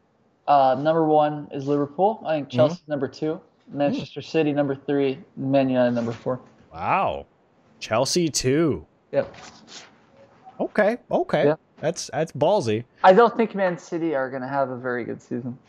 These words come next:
Speaker 1: in the league.
Speaker 2: Wow, that's, that's a bold call, my friend.
Speaker 1: Mm-hmm.
Speaker 2: I like it.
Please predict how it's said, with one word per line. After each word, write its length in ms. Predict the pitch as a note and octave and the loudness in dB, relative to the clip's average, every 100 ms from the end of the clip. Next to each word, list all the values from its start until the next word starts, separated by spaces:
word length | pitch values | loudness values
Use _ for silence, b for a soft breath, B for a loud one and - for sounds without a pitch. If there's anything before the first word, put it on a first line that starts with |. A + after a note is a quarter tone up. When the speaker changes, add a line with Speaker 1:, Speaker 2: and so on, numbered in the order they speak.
| _ - | _ -4
Speaker 1:
in 80 | F#2+ | 0
the 60 | |
league. 80 | G2 | 2
Speaker 2:
Wow, 560 | A#2+ B2+ A2+ G2+ F2 D#2 _ _ | 4 2 0 -2 -4 -10 _ _
that's, 360 | B2 F#3 - | 0 0 -2
that's 280 | - C3 F#3 | -2 0 0
a 140 | A#2 G#2+ _ _ | -4 -6 _ _
bold 400 | D3+ D3 D#3 C3 | 0 2 2 -2
call, 280 | - C3 C3 | -2 0 0
my 140 | G2 F2 | -2 -6
friend. 320 | F#2+ F#2 D#2+ _ _ _ | -8 -8 -10 _ _ _
Speaker 1:
Mm-hmm. 160 | C#3+ D3+ | -4 -2
Speaker 2:
I 60 | E3+ | 2
like 260 | D#3 F3+ E3 | 2 2 0
it. 160 | G#2+ | -4